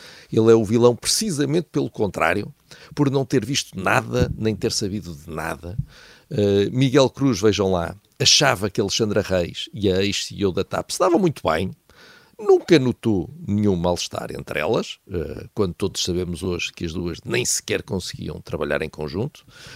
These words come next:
Eh, Miguel Cruz também achava que Alexandra Reis tinha mesmo renunciado ao cargo na tap por sua exclusiva vontade, eh, o inocente. Eh,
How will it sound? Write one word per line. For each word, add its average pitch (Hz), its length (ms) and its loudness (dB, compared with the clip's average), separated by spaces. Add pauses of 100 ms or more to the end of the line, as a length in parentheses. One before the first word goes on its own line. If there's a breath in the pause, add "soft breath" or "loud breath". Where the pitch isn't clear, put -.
(320 loud breath)
Eh, 107 400 6 (200)
Miguel 139 320 8
Cruz 135 440 0
também 113 320 0
achava 101 680 2
que - 80 -8
Alexandra 101 400 -2
Reis 101 300 0
tinha 110 260 -4
mesmo 117 760 4 (160)
renunciado 95 640 -2
ao 90 100 0
cargo 92 340 -2
na 90 120 -2
tap - 320 -6 (100)
por - 80 -16
sua - 160 -6
exclusiva 101 540 -2
vontade, 80 480 -2 (760)
eh, - 420 -16
o 107 200 0
inocente. - 640 -6 (460 loud breath)
Eh, 107 280 4